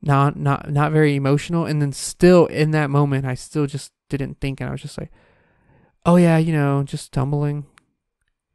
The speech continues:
And then, like, after I said that, something didn't sit right.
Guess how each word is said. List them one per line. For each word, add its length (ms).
And 200
then, 320
like, 240
after 300
I 80
said 260
that, 200
something 260
didn't 240
sit 260
right. 300